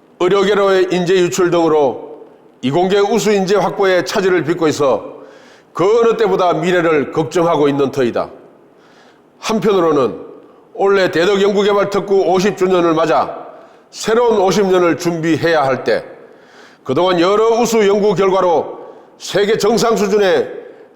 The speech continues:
과학 한국을 건설해온 주역들에게 사기 진작책을 제시하기는커녕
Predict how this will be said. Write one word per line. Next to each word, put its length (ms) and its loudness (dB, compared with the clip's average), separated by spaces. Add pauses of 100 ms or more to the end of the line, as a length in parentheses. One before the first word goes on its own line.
과학 460 -2
한국을 440 0
건설해온 580 0
주역들에게 720 0 (800)
사기 460 -2
진작책을 800 0
제시하기는커녕 1160 -2